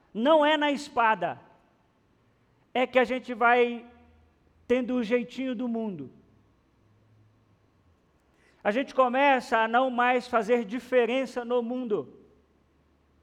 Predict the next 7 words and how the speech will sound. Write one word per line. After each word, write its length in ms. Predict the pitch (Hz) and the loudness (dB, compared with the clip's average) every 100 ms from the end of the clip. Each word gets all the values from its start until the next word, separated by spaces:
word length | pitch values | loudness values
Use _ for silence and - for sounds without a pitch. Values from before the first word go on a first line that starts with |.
| _ _ _ _ _ _ _ _ _ _ | _ _ _ _ _ _ _ _ _ _
Nós 360 | 220 262 285 226 | 0 4 4 2
nos 220 | 285 - | -6 -4
tornamos 920 | - 247 220 254 262 220 208 208 - - _ _ - | -2 -2 0 -2 -2 -2 -6 -8 -14 -20 _ _ -4
inoperantes. 1200 | 311 277 277 277 240 233 247 220 - 143 - _ _ _ _ _ _ _ _ _ _ _ _ _ | -2 0 0 0 -2 -2 -4 -6 -12 -18 -20 _ _ _ _ _ _ _ _ _ _ _ _ _
Mas, 280 | 196 240 233 | -4 -4 -4
por 220 | 285 302 | -6 -4
favor, 840 | - 233 185 240 247 180 - - | 0 0 2 4 4 2 -4 -20